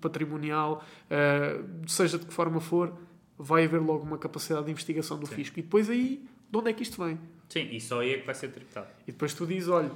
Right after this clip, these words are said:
Speaker 1: vem de apostas com feijões <laughs> ou vem de cripto?"
Speaker 2: Eu a-, eu acho que aqueles investidores que, que estão preocupados com cem, duzentos, trezentos, quatrocentos euros, acho que não, não vai acontecer nada.
Speaker 1: Não,
Speaker 2: Nesses
Speaker 1: exatamente.
Speaker 2: casos, é, é, é a minha opinião pessoal, claro, não, nem isto vale como qualquer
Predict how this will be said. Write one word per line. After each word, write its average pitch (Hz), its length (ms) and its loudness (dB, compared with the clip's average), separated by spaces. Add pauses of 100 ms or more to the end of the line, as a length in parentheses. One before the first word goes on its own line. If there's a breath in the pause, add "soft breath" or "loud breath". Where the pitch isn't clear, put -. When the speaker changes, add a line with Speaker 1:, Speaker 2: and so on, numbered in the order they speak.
(160)
Speaker 1:
vem 165 180 -2
de 170 80 2
apostas 170 360 -2
com 196 120 0
feijões 247 640 8 (180)
<laughs> - 140 -14
ou 202 140 6
vem 220 140 6
de - 60 -6
cripto?" 170 340 2
Speaker 2:
Eu 139 100 4
a-, 143 60 6
eu 139 240 4
acho 135 160 0
que - 40 -2
aqueles 135 260 -2
investidores 123 520 0
que, 110 680 -6 (200)
que - 40 -20
estão 117 240 -6
preocupados 117 540 -4
com 107 180 -14
cem, 123 300 -4
duzentos, 117 400 -6
trezentos, 110 400 -8
quatrocentos 107 560 -8
euros, 110 480 -8
acho 107 280 -10
que - 100 -16
não, 107 120 -8 (300)
não 107 160 -8
vai 107 180 -4
acontecer 98 360 -12 (120)
nada. 139 180 -8
Speaker 1:
Não, - 80 -12
Speaker 2:
Nesses 147 160 -8
Speaker 1:
exatamente. 131 280 -4
Speaker 2:
casos, 117 320 -4 (180)
é, 131 140 2
é, 120 460 -4 (100)
é 113 40 -2
a 117 40 -4
minha 139 240 -4
opinião 110 300 -8
pessoal, 156 420 -6
claro, 127 240 -4
não, 104 160 -6 (340)
nem 107 280 -8
isto 110 180 -10
vale 110 220 -6
como 110 220 -10
qualquer 110 480 -6